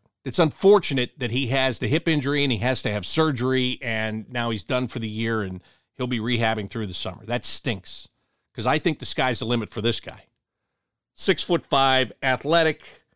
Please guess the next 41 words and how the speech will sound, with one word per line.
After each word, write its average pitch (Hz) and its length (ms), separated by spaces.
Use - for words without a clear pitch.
covers 160 300
everything. 131 720
Sky's 135 340
the 127 60
limit. 98 220
He's 131 140
going 180 160
to 170 60
be 165 80
the 139 80
starting 147 300
goalie 117 260
here. 87 200
I, 135 200
I 143 40
cannot 180 480
see, - 240
at 139 180
this 208 240
moment, 165 440
I 123 120
cannot 131 520
see 135 500
a, 110 140
a 123 80
scenario 139 600
where 113 160
he 110 120
does 123 200
not 131 180
become 123 240
the 110 60
starting 110 340
goaltender 104 440
here 104 280
at 98 100
some 120 240
point 110 300
in 101 40
the 98 60
future. - 400